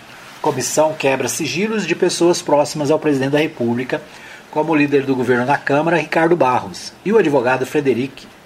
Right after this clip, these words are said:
Yassef, integrantes do gabinete paralelo, serão acusados como relator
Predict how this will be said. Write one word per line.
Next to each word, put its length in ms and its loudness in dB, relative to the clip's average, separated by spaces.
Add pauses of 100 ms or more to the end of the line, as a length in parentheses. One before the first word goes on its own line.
Yassef, 640 -2 (640)
integrantes 580 -2
do 80 -2
gabinete 440 -2
paralelo, 520 0
serão 340 -2
acusados 920 -4
como 240 -2
relator 600 2